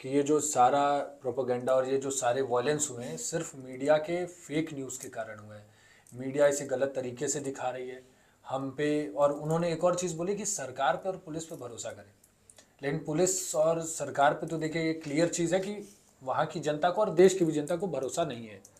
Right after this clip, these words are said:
जो भी चीज़ें, जैसे ईडी की जांच होती है तो ईडी पे हमला हो जाता है, सीबीआई आज तक वहाँ घुस नहीं पाती थी। अब पुलिस सीधे मीडिया पे सवाल उठा रही है, मतलब हम लोग पे सवाल उठाए कि ये हमारी गलती है कि हमने दंगे भड़काए उस प्रेस कॉन्फ्रेंस में।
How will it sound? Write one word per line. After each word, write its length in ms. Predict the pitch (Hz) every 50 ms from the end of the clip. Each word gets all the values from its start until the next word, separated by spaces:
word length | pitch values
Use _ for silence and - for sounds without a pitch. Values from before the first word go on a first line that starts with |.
| _ _ _ _ _ -
जो 200 | 131 120 135 143
भी 140 | 143 147 170
चीज़ें, 500 | 165 160 156 147 139 156 160 160 160 160 - - - - - -
जैसे 340 | 139 139 - 165 160 160 -
ईडी 320 | 165 165 165 156 180 180 170
की 160 | 170 180 165
जांच 300 | 147 160 147 156 156 -
होती 180 | 156 147 156 160
है 60 | 156
तो 140 | 156 160 143
ईडी 220 | 131 123 120 127
पे 120 | 123 147 131
हमला 240 | 123 127 131 123
हो 140 | 123 120 120
जाता 260 | 120 120 113 - -
है, 140 | 117 113 - - - - - -
सीबीआई 500 | - - - 160 151 147 147 143 143 147 151
आज 180 | 147 135 -
तक 80 | - 151 135
वहाँ 160 | 143 143 139
घुस 240 | 117 127 131 - - 139
नहीं 120 | 127 127
पाती 300 | - 123 123 120 131 120
थी। 140 | - - - _ _ _ _ _ _ _ -
अब 100 | 190 190
पुलिस 400 | - - 190 185 208 202 - 185
सीधे 540 | 165 - - - - - 165 170 151 175 -
मीडिया 380 | 190 170 170 175 175 202 202
पे 120 | 170 - 151
सवाल 260 | - 139 120 113 110
उठा 200 | 110 107 - 107
रही 100 | 104 117
है, 60 | 131
मतलब 220 | 156 156 190 - -
हम 140 | 165 180 202
लोग 140 | 202 196 202
पे 80 | 226
सवाल 280 | - - 175 175 180 190
उठाए 200 | 190 185 196 220
कि 120 | 214 220
ये 80 | 220 214
हमारी 440 | - - 143 139 143 - - 220 233
गलती 320 | 180 190 170 160 165 185
है 100 | 196 202
कि 100 | 196 202
हमने 320 | 160 151 147 160 170 190 175
दंगे 400 | 160 139 139 135 135 139 147 147
भड़काए 400 | 147 120 117 - - 104 101 - _ _ _ _ _ _ _ _ _ _ _ _ _ _ _ _ _ -
उस 200 | 175 185 185 -
प्रेस 180 | - 165 156 160
कॉन्फ्रेंस 480 | - 139 123 120 - 123 117 - - -
में। 60 | -